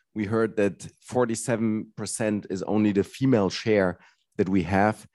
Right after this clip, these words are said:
Uh, so let's do everything possible in order to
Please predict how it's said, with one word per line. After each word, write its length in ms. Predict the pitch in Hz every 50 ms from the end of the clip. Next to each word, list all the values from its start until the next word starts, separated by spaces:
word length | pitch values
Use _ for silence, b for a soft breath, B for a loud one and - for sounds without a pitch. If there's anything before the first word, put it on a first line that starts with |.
| _ _ _ _ _ _ _ _ -
Uh, 300 | 101 101 98 98 - -
so 160 | - - 107
let's 380 | 104 104 101 98 - - - - _ - 95
do 180 | 85 110 110 104 -
everything 540 | - 117 117 104 113 104 - - 110 104 95
possible 720 | - - - 110 104 - - 90 78 98 92 92 92 92 b b b _ _
in 120 | 98 101
order 220 | 104 98 95 98 95
to 420 | 98 - - - 95 92 -